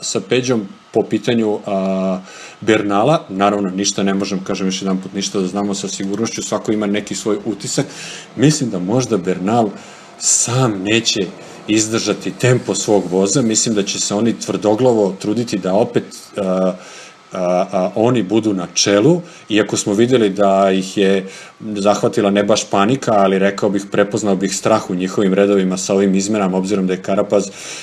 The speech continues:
bio štimovan za, za Giro, pa je sad tu odmah, a, a,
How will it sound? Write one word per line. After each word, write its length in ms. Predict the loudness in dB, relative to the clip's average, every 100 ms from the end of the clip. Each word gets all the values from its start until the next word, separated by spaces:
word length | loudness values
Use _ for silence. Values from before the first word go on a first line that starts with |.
| -10
bio 360 | -6 2 4 4
štimovan 560 | 0 0 2 2 0
za, 540 | -4 -2 0 2 2 -2 -8 -20 -12
za 180 | -2 -2
Giro, 400 | 0 4 4 4
pa 160 | 2
je 80 | 0
sad 360 | 2 0 -2 -2
tu 260 | 0 2
odmah, 400 | 2 2 -2 -4
a, 40 | -2 0 0 -2 -4
a, 200 | -8